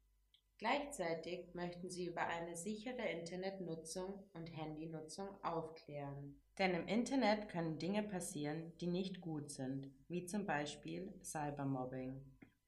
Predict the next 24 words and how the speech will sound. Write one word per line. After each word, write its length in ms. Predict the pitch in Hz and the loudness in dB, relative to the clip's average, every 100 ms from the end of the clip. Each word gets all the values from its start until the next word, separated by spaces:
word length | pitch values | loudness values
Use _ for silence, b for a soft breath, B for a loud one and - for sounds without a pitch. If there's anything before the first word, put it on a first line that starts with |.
| - | 0
Man 260 | 190 196 | 4 6
sagt 480 | 190 190 180 - - | 8 6 6 2 -8
Cybermobbing, 1040 | - 180 160 170 175 180 180 196 233 220 185 | 0 6 6 6 6 6 6 4 4 0 0
wenn 140 | 175 | 2
eine 220 | 165 165 | 4 2
Person 580 | 160 160 156 156 170 214 | 0 -2 -2 0 2 2
über 220 | 156 151 | 0 -2
das 220 | 147 151 - | -2 -4 -4
Internet 580 | 156 185 190 185 170 | -4 0 2 2 0
gemobbt 540 | - 180 151 143 - - | -4 0 0 -2 -8 -6
wird. 260 | 131 127 - b b b b _ _ _ | -6 -6 -14 b b b b _ _ _
Zum 160 | - 156 | -8 2
Beispiel 380 | 165 165 165 139 | 4 4 -2 -4
in 220 | 151 147 | -4 -6
WhatsApp, 640 | 143 156 190 - 214 220 - - | 0 2 2 0 0 0 -4 -8
Instagram, 960 | 170 170 - 185 185 180 175 175 180 - | -4 -2 0 -2 0 2 2 0 -6 -4
TikTok, 580 | 220 220 - 190 190 - - _ _ | -4 -4 -2 0 0 -4 -18 _ _
Facebook 680 | - 170 170 - 180 190 190 - _ | 0 6 6 6 -2 -2 -4 -14 _
oder 260 | - 165 156 | -2 2 2
wie 100 | 156 | 0
es 180 | 151 - - | -4 -6 -6
jetzt 440 | 156 165 - - 185 | -2 -2 -4 -4 2
heißt, 320 | 180 180 - - - | 4 2 -2 -10 -8
Meta. 560 | 156 139 139 139 127 | -2 -2 -2 -6 -10